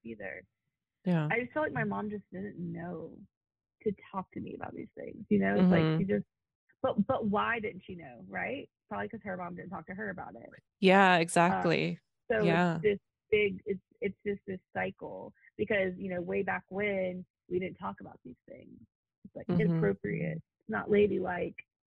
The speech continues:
Speaker 1: You gotta stay
Speaker 2: Mm-hmm.
Speaker 1: away from it. And, um, so now we're returning to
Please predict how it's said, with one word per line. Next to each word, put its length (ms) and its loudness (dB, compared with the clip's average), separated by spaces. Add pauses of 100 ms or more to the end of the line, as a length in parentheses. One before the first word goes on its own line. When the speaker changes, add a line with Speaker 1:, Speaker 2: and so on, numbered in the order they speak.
(540)
Speaker 1:
You 120 -2
gotta 220 6
stay 140 4
Speaker 2:
Mm-hmm. 20 2
Speaker 1:
away 200 0
from 80 -14
it. 1300 -18
And, 240 -2
um, 460 -10 (1600)
so 60 0
now 760 -2 (240)
we're 260 -4
returning 920 -6 (120)
to 560 0